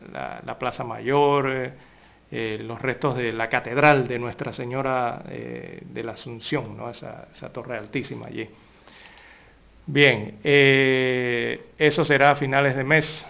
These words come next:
es gratuito, don Juan de Dios. Las siete once, siete once minutos, eh, de la mañana en todo el territorio nacional. En las redes sociales,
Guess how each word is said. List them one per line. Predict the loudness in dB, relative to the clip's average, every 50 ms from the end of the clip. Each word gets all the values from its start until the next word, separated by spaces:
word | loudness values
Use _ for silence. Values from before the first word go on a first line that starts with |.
| -12 -10
es | -8 -4 -2
gratuito, | 0 0 0 0 0 0 0 0 -2 -4 -4 -4 -4 -6 -4 -4
don | -4 -4 -4
Juan | -4 -6 -4
de | -2 -2
Dios. | 0 0 -2 -4 -6 -6
Las | -6 -6 -4 0
siete | 2 2 2 4 4 4
once, | 4 4 2 2 2 4 4 4 4 2
siete | 0 -2 0 2 2 2 2 2 0
once | 2 0 0 0 -2 -2
minutos, | -2 -2 -2 -2 -2 0 0 0 0 -2 -2 -4 -4
eh, | -4 -4 -4 -4 -4 -2
de | -2 0
la | 0 0
mañana | -2 -2 -2 -2 -2 -2 0 -2 -2 -2 -4 -6 -6
en | -6 -4 -6 -4
todo | -2 0 0 2 2 0 -2
el | -2
territorio | -2 -4 -4 -4 -4 -4 -4 -2 -2 -2 -2 -2
nacional. | -2 -2 0 4 6 6 6 6 4 0 -6 -14 -20 -20 -20 -20 -20 -20 -20 -20 -20 -20 -20 -20 -20 -20 -20 _ _ _ _ -2
En | 0 4 4
las | 6 6
redes | 8 8 8 8 6
sociales, | 4 2 4 6 8 10 10 10 8 8 6 4 4 0 -2 -4 -4 -6